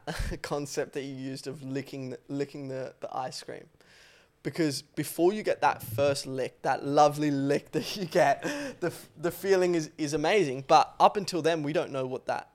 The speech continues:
that's gonna feel like. We don't know what it tastes like. So if we can draw that inspiration from mentors and things like that, it does help us with the self-doubt, but that doesn't mean the self-doubt isn't there.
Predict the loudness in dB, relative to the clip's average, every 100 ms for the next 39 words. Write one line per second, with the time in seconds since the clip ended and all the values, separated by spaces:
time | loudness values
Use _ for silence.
0 | -4 -4 -4 -12 -8 -4 -4 -4 -4 -2
1 | -4 -6 -8 -6 -6 -6 -6 -10 -12 _
2 | -20 -20 -18 -4 4 6 4 0 -4 0
3 | -2 -2 -2 0 0 -2 -2 2 4 4
4 | 2 -4 -6 -2 -2 -2 -8 -12 -12 -10
5 | -10 -10 -10 -10 -14 -14 -12 -10 -10 -8
6 | -10 -10 _ -20 _ -10 -6 2 4 4
7 | 2 0 0 -2 -10 -10 -8 -4 -4 -4
8 | -4 -4 -2 -2 0 2 0 -4 -6 -6
9 | -6 -4 -2 -2 -2 -2 -4 -8 -10 -6
10 | -6 -8